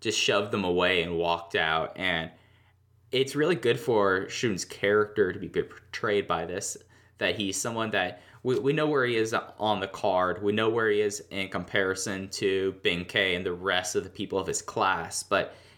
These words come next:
he's so frustrated by not being able to win the belt and be able to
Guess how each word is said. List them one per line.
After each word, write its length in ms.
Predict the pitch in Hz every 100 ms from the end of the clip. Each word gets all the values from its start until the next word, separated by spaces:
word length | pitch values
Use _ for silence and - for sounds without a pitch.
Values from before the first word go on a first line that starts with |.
| -
he's 180 | 117
so 180 | - 147
frustrated 800 | 127 - 123 120 - 117 104 98
by 200 | 101 90
not 340 | 95 98 98
being 260 | - 104 98 -
able 420 | 95 101 107 104
to 440 | - 101 90 87 - - _ _ -
win 220 | 117 107
the 80 | 101
belt 480 | - 95 85 85 -
and 220 | 98 90
be 120 | 90 95
able 420 | 98 101 98 98
to 500 | - 101 87 82 82